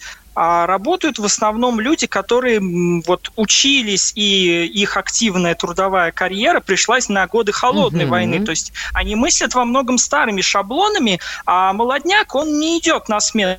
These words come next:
Speaker 1: М-, м-, молодых американцев больше интересует ближневосточное направление, азиатское как раз направление. То есть вот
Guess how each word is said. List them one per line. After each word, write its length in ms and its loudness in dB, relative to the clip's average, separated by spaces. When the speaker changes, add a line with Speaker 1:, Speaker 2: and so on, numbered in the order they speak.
Speaker 1:
М-, 100 -4
м-, 760 0
молодых 500 2
американцев 440 -2
больше 240 0
интересует 440 0
ближневосточное 880 2
направление, 680 2
азиатское 640 0
как 200 -2
раз 220 0
направление. 640 0
То 100 2
есть 160 0
вот 160 2